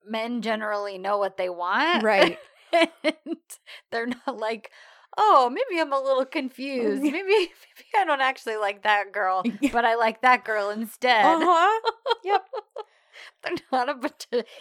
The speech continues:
Speaker 1: idiots walking around.
Speaker 2: Oh my gosh.
Speaker 1: Except
Speaker 2: So
Speaker 1: if they're all Emre.
Speaker 2: Yeah. So it's like, yeah, Huma basically starts planting seeds about her and John.
Speaker 1: Yeah.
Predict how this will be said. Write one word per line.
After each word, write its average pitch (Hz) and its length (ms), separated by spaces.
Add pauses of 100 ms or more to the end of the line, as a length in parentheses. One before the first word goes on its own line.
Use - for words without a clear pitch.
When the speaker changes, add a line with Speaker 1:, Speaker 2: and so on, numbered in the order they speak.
(240)
Speaker 1:
idiots 220 540
walking 196 400
around. 185 600
Speaker 2:
Oh 190 100
my 185 120 (120)
gosh. 170 360
Speaker 1:
Except 214 240
Speaker 2:
So 220 60
Speaker 1:
if 202 160
they're 190 160
all 180 140
Emre. 180 600
Speaker 2:
Yeah. 214 440 (520)
So 294 120
it's - 100
like, 285 240 (160)
yeah, 190 280
Huma 277 300
basically 269 260
starts 254 220
planting 214 460
seeds 202 240
about 202 240
her 220 140
and 220 180
John. 165 460
Speaker 1:
Yeah. - 400